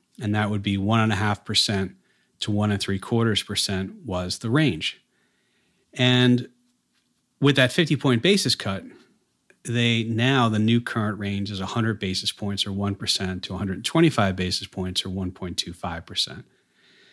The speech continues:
And so what did they do? Okay, well, the Fed funds rate, first of all,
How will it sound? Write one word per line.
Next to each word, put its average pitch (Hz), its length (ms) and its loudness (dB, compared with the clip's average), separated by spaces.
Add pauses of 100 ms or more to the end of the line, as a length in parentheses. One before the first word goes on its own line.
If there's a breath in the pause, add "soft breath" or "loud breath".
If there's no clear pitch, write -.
(480 soft breath)
And 131 120 2
so 147 120 6
what 156 180 6
did 185 100 4
they 143 100 4
do? 90 280 -4 (960)
Okay, 113 240 0
well, 127 140 -4
the 135 60 2
Fed 220 260 2
funds 151 340 4
rate, 98 300 -2 (220)
first - 420 -2
of 95 80 -8
all, 90 260 -8